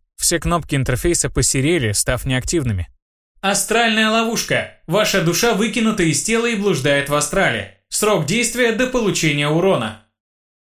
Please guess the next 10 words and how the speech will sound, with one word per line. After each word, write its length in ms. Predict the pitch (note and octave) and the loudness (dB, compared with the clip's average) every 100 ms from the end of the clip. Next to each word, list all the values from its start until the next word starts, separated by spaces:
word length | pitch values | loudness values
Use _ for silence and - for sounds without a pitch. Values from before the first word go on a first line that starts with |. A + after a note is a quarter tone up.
| _ _ _ _ _ _ _ - | _ _ _ _ _ _ _ -6
Завеса 460 | A#2 D3+ G#3+ F#3+ | 0 2 2 0
шатра 400 | D#3 D#3 C#3+ F#3+ | -2 -2 0 0
распахнулась, 800 | E3+ C#3 - B2+ F#3+ A3 G#3 D#3 - | 2 0 -2 -2 0 2 4 2 0
и 140 | E3+ | -2
в 80 | D3+ | 0
проеме 440 | C#3+ C3 E3+ D#3+ | -2 0 0 -2
появились 540 | C3+ B2+ B2+ C3+ B2+ - | -2 0 0 0 0 0
Хинтерлист 560 | F#3+ F3+ E3 D3+ D3 | -2 -4 -2 -2 -2
и 40 | D#3+ | -2
Хорватс. 520 | - D#3 F#2+ - | 0 0 -2 -4